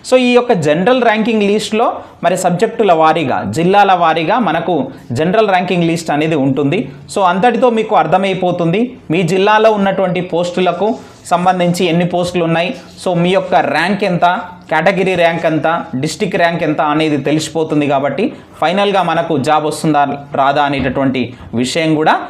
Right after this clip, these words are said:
మీకు అర్థమైపోతుంది. ఈరోజు ఖచ్చితంగా వచ్చేటటువంటి అవకాశాలే ఉన్నాయి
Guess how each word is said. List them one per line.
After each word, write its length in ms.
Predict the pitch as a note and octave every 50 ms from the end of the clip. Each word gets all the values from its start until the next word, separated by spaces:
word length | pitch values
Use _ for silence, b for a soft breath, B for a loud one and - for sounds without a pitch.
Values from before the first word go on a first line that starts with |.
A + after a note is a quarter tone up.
| B F3 - D3
మీకు 160 | D3 D3 - C#3+ B2+
అర్థమైపోతుంది. 680 | A#2+ D3 C#3 C3+ B2+ G2+ - G#2+ G2+ - F#2+ F2 E2+ - B B B A#3 B3 A3+ - F3
ఈరోజు 260 | F3+ F#3 F#3 F3+ - F3 E3
ఖచ్చితంగా 420 | E3 E3 - - - F3 F3 E3 C#3+ B2+ - - - - - - - - - - _ - - - - - - - B2+ C#3 C#3+ D#3+ D#3+
వచ్చేటటువంటి 640 | D#3+ E3 - B3+ B3 A#3+ A#3+ G#3 A3 G#3+ G#3 F#3+ E3+
అవకాశాలే 440 | E3+ A3 G3 F#3+ F#3+ G3 F3+ F#3 F3+ F3 F3
ఉన్నాయి 220 | E3+ E3+ E3+ F#3+